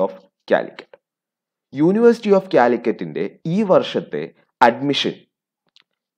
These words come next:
പ്രോസസ് സ്റ്റാർട്ട് ആയിട്ടുണ്ട്. ഈ വർഷത്തെ അഡ്മിഷൻ കംപ്ലീറ്റ്ലി ഓൺലൈൻ ആണ്.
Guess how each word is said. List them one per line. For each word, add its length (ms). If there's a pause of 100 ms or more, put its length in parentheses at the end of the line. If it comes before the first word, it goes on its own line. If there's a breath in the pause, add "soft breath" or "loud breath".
പ്രോസസ് 460 (240)
സ്റ്റാർട്ട് 360
ആയിട്ടുണ്ട്. 360 (640)
ഈ 120
വർഷത്തെ 440
അഡ്മിഷൻ 420 (420)
കംപ്ലീറ്റ്ലി 720 (360)
ഓൺലൈൻ 500
ആണ്. 100